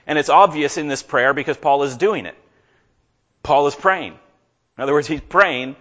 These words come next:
for the Holy Spirit to act. And that's one of the ways in which the Holy Spirit works. That's one of the agents of the Holy Spirit. He works through the agency or the media of prayer. Or put another way,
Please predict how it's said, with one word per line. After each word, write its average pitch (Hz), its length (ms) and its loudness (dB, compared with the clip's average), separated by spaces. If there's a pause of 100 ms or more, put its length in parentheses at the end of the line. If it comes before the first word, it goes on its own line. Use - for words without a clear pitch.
(160)
for 143 100 -6
the 131 80 0
Holy 120 160 0
Spirit 147 300 -2
to - 100 -8
act. 165 380 -4 (260)
And 143 100 -8
that's 185 220 -6
one 156 320 2
of 214 80 4
the 170 60 -2
ways 98 560 -6
in 139 100 -6
which 135 160 -4
the 123 80 -6
Holy 123 240 -4
Spirit 95 440 -8 (280)
works. 156 360 -2
That's 127 180 -8
one 131 100 -4
of 143 80 -6
the 143 100 -12
agents 135 460 -6
of 107 60 -12
the 113 80 -6
Holy 110 240 -6
Spirit. 180 440 -10 (300)
He 165 80 -8
works 165 380 0
through 180 140 -2
the 170 180 -8
agency 160 800 -6 (180)
or 135 140 -2
the 135 60 -4
media 143 600 -6
of - 140 -12
prayer. 160 480 0 (540)
Or 135 100 4
put 180 180 2
another 185 300 6
way, 117 360 0